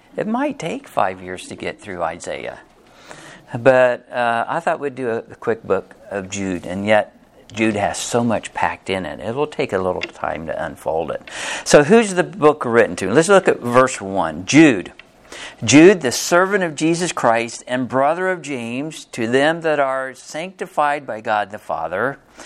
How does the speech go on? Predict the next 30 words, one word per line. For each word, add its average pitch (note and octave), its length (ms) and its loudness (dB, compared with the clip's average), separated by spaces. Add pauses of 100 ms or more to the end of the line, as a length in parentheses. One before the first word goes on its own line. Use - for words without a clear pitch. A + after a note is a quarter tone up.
(280)
and B2+ 240 0
preserved D#3 760 -2 (100)
in D#3 220 -6
Jesus A2+ 460 -6
Christ G#2 640 -2 (200)
and C3 720 -2
called." F#2 720 -2 (400)
So - 160 -2
let E3 100 -4
me F#3 60 -6
just E3 220 -6
stop A#2 340 -6
right F2+ 240 -12
there. - 200 -18 (440)
So, E3 420 -2 (160)
uh, C3+ 260 -6 (600)
uh, C3 100 -4 (160)
last D#3 400 0
week E3 220 -12
or D3 80 -10
the B2+ 120 -8
week D3+ 220 -8
before E3+ 400 0
that, A#2+ 200 0
I A2+ 80 -2
even C3+ 240 -6
talked A#2+ 260 -2
about G#2+ 380 -2 (340)
who B2 160 -6
th-, G#2 120 -12